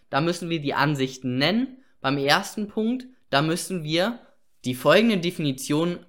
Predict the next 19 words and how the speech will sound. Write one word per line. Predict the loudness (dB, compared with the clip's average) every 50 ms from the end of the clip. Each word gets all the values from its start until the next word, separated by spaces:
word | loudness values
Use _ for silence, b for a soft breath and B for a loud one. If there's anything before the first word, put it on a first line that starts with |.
| _ _
auswendig | -4 -2 0 0 0 -2 -2 -2 -2 -2 -6 -8 -10
können, | -8 -6 -4 -4 -4 -4 -6 -8 -12 _ _ -20 -20 -20 _ _ _ _ _ _ -6
nämlich | -4 -2 0 0 2 2 2 0 0 -4 -12 -20 _ _ _
Vorliegen | -8 -2 0 0 2 2 0 -2 -2
eines | -4 -4 -6 -6 -6
Erlaubnistatbestandsirrtums, | -2 -2 -2 -2 -2 -4 -6 -2 0 0 0 -2 -6 -4 -4 -6 -4 -4 -4 -4 -4 -4 -6 -6 -6 -10
in, | -12 -8 -6 -2 0
bei | 0 0
diesem | 0 -2 -4 -2 -4 -4
Punkt | -2 -2 -4 -4 -2 -2
sind | -2 -2 0 -2
wir | -4 -2
gerade. | -2 0 0 0 0 0 -4 -6 -8 b b b b b b b b b
Die | -4 2
Definition, | 2 2 2 2 0 -2 -2 -2 -2 -2 0 0 2
die | 2 2
ihr | 2 2 0
kennen | 0 -2 0 0 2 0 0
müsst, | 0 0 -2 -4 -10 -18 _